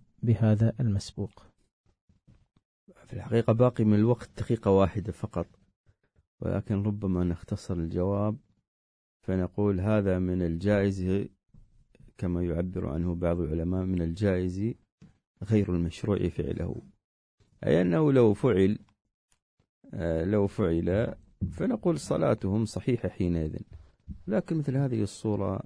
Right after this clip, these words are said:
Speaker 2: لم يعهد في عهد النبي صلى الله عليه وسلم أنهم كانوا يفعلونه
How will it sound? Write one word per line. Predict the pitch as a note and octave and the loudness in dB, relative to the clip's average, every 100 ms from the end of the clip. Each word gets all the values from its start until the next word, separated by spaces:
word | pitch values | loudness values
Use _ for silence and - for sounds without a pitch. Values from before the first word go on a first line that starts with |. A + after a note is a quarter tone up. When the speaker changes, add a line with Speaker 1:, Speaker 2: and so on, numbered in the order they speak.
| - _ _ _ - _ - | -12 _ _ _ -20 _ -10
Speaker 2:
لم | - G3+ F3 | -2 0 0
يعهد | D#3 D#3 A2+ A2+ G#2 | 0 0 2 0 0
في | - F2+ | -4 -4
عهد | F#2 F#2 E2+ | -2 -4 -4
النبي | E2 F2 | -6 -6
صلى | - D#2 D2+ | -8 -8 -4
الله | E2 | -2
عليه | D2+ | -2
وسلم | D#2+ F#2 F2+ E2+ - _ _ _ _ _ - | -4 -4 -4 -4 -8 _ _ _ _ _ -2
أنهم | D#3+ C#3+ | 2 2
كانوا | B2+ D3 C3+ | 2 2 4
يفعلونه | A2 G#2+ F2 G2+ G2+ E2 E2 | 2 2 0 0 0 0 -4